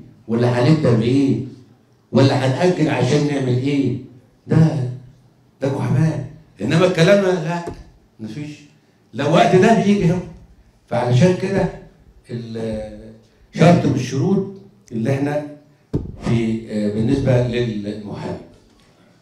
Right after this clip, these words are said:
الأمر الآخر الأخلاق. الأخلاق دي هي ربنا سبحانه وتعالى فرض بالنسبة لنا. فرض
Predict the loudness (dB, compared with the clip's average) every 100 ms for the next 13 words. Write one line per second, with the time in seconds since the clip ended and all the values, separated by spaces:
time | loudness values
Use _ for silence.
0 | -14 -6 -2 -2 -2 -2 -4 -4 -10 -12
1 | -12 -12 -12 -12 -14 -18 _ _ -20 -20
2 | _ _ _ _ -20 -16 -12 -12 -12 -18
3 | -18 -16 -16 -16 -20 _ _ _ _ _
4 | -8 -2 0 -2 -8 -14 -20 _ _ _
5 | _ _ _ -10 -8 -2 0 0 -2 -6
6 | -6 -2 -2 -4 -6 -4 -4 -4 -10 -20
7 | _ _ _ _ _ _ _ _ _ _
8 | _ _ _ _ _ _ _ 4 6 6
9 | 4 4 4 4 2 2 2 0 -2 -8
10 | -20 _ _ _ _ _ _ _ _ 0
11 | 4 6